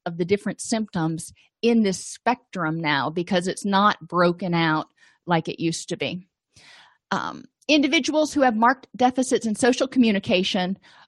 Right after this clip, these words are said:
but whose symptoms don't otherwise meet criteria for autism spectrum disorder, should be evaluated for social communication disorder.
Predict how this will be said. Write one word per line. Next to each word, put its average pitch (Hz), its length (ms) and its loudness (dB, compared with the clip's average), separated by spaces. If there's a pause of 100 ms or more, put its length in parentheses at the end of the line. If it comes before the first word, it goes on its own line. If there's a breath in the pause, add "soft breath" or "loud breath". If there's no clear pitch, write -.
(160)
but 226 180 6
whose 247 180 2
symptoms 277 380 2
don't 240 260 2
otherwise 240 480 6
meet 233 200 0
criteria 226 580 2
for - 220 -4
autism 208 420 2
spectrum 196 420 -2
disorder, 175 520 0 (180 soft breath)
should 208 220 -4
be 220 120 2
evaluated 208 720 4
for 202 100 -8
social 208 400 0
communication 185 840 -2
disorder. 139 500 -6